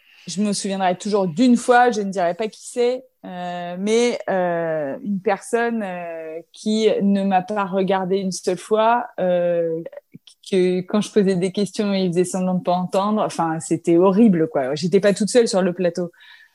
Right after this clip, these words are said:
Mais, euh, l'ignorance comme ça, parce qu'on est une fille, c'est complètement, euh, c'est complètement dingue. Mais bon,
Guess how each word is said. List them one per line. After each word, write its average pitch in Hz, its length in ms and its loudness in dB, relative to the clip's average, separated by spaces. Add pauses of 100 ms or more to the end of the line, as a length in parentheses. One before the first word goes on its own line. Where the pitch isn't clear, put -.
(440)
Mais, 202 360 6
euh, 180 560 2
l'ignorance 214 680 0
comme 190 220 -4
ça, 208 260 -4
parce 180 220 -6
qu'on 185 180 -8
est 175 80 -4
une 180 140 -2
fille, 233 320 2
c'est 170 180 -2
complètement, 175 600 -2
euh, 139 400 -4 (720)
c'est - 180 -4
complètement 147 500 -4
dingue. 165 260 -2 (680)
Mais 240 240 6
bon, 262 360 2